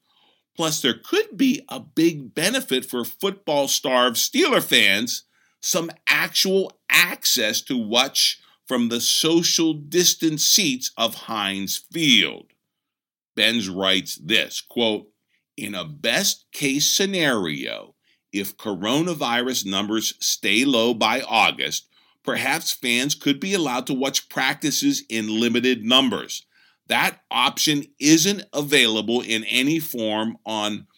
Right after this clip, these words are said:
the South Side training facility or, of course, in Latrobe, given its smaller confines."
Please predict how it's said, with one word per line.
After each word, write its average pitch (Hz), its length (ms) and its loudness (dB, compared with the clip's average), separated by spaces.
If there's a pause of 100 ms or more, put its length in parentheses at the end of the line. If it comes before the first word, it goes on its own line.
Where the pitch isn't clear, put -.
(120)
the 85 120 -8
South 135 420 0
Side 95 640 2
training 165 360 0
facility 90 760 -2 (260)
or, 143 160 2
of - 140 -6
course, 90 300 -6
in 85 200 -8
Latrobe, 92 800 -2 (100)
given 101 540 -2 (400)
its 92 240 -6
smaller 90 640 -2
confines." 73 1080 -10